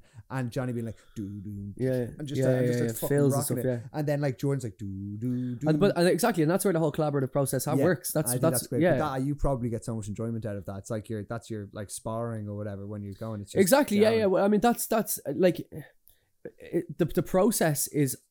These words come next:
Speaker 2: almost, it's, it's, it's, it's almost as enjoyable as the end product.
Speaker 1: Can you imagine how much work you're gonna get done if you could do this full time and you were just
Speaker 2: Yeah,
Speaker 1: playing
Speaker 2: yeah.
Speaker 1: up full
Speaker 2: Exactly,
Speaker 1: time?
Speaker 2: yeah.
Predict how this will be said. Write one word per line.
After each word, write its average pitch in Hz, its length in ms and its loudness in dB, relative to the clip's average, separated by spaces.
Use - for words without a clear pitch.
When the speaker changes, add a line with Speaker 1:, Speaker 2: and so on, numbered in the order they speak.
Speaker 2:
almost, 151 440 4
it's, - 300 -2
it's, 156 120 0
it's, 156 240 0
it's 165 220 4
almost 196 200 4
as 196 120 2
enjoyable 180 380 6
as 139 100 0
the 147 80 2
end 135 100 0
product. 127 240 -2
Speaker 1:
Can 123 100 -4
you 139 100 0
imagine 143 280 0
how 147 40 0
much 135 160 -2
work 120 220 -2
you're 127 120 -4
gonna 127 100 0
get 117 180 -2
done 120 200 -2
if 104 100 -6
you 110 100 -4
could 104 120 -4
do 104 100 -4
this 101 160 -6
full 107 180 -4
time 104 380 -8
and 107 140 -8
you 117 60 0
were 139 60 6
just 135 160 4
Speaker 2:
Yeah, 131 100 4
Speaker 1:
playing 123 240 2
Speaker 2:
yeah. 107 60 -6
Speaker 1:
up - 100 -12
full 113 140 -4
Speaker 2:
Exactly, 165 420 4
Speaker 1:
time? 147 80 4
Speaker 2:
yeah. 160 120 4